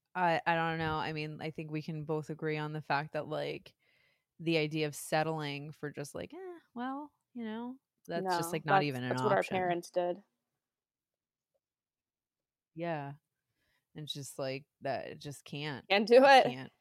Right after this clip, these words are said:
Speaker 1: <laughs> No. <laughs> But I don't know, circling back to the Love Is Blind thing too, I will say, uh,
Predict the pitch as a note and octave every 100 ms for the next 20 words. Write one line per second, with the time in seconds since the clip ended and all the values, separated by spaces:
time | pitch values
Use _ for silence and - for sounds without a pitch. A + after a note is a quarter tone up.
0 | _ - - - - - F4 - D4 -
1 | C#4+ D4+ - - - - _ _ _ _
2 | _ G#3 G#3 A#3 A3 G3+ F3+ - C#4+ -
3 | G4+ - D4+ D4+ - - - - _ _
4 | G3+ B3 B3 - _ - G3 A3 G3 F#3+
5 | A3 G3+ A3 G#3 F#3+ F#3+ G3 F3+ F3+ F3
6 | F3 E3+ E3+ F3 F3+ F#3 F3 E3+ F#3 F3
7 | E3+ E3 D#3+ E3+ G#3 - E3 D#3+ D#3+ D#3+
8 | - _ _ - - _ _ - D#3+ D3
9 | C#3+ -